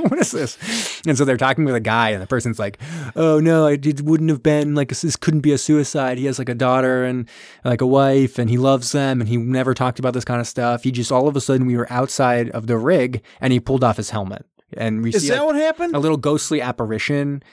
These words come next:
Speaker 1: that he sees, and, but he's hallucinating, and he pulls off his, uh, his thing, and then he's crushed by the pressure.
Speaker 2: Oh, I couldn't tell what happened, 'cause I
Speaker 1: Yeah.
Speaker 2: thought, like, just blood. I thought his head, like, blew up or something.
Speaker 1: No,
Speaker 2: I
Speaker 1: he
Speaker 2: was like,
Speaker 1: opens up his thing, and
Speaker 2: "What's
Speaker 1: then I think,
Speaker 2: going
Speaker 1: I think the
Speaker 2: on?"
Speaker 1: idea is that they're so deep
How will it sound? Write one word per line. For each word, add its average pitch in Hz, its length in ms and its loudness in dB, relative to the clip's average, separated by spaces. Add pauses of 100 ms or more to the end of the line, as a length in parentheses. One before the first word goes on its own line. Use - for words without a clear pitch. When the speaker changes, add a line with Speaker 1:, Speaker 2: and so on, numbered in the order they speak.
Speaker 1:
that 113 140 0
he 120 140 0
sees, 127 680 0 (280)
and, 120 220 0
but 113 80 0
he's 113 120 0
hallucinating, 143 600 0
and 120 80 -2
he 120 80 0
pulls 117 300 -2
off 107 180 -2
his, 101 420 -8 (240)
uh, 104 360 -2
his 113 220 -4
thing, 175 180 4
and 123 60 2
then 120 40 2
he's 117 120 0
crushed - 300 -2
by 107 120 -6
the 101 80 -8
pressure. - 340 -6
Speaker 2:
Oh, 127 60 -8 (340)
I 180 160 2
couldn't 208 180 2
tell 190 200 4
what 135 80 4
happened, 135 520 0
'cause 117 120 0
I 170 60 6
Speaker 1:
Yeah. - 60 2
Speaker 2:
thought, 185 220 2
like, 143 300 0
just 120 280 -2
blood. 120 680 2 (260)
I 123 80 -4
thought 139 140 2
his 117 100 -4
head, 120 160 0
like, 107 240 -4
blew 110 240 0
up 113 140 -4
or 107 40 -8
something. - 260 -6
Speaker 1:
No, 127 100 0
Speaker 2:
I 123 100 0
Speaker 1:
he 113 60 -2
Speaker 2:
was 151 100 2
like, 156 100 0
Speaker 1:
opens 170 160 0
up 143 120 0
his 139 120 -2
thing, 139 140 0
and 123 100 0
Speaker 2:
"What's 131 60 0
Speaker 1:
then 131 100 0
I 127 40 0
think, 143 120 0
Speaker 2:
going 110 60 -2
Speaker 1:
I 107 60 0
think 147 160 0
the 135 60 0
Speaker 2:
on?" 123 60 0
Speaker 1:
idea 120 200 0
is 117 80 -2
that 110 100 -6
they're 107 120 -8
so 135 420 -2
deep 117 400 -6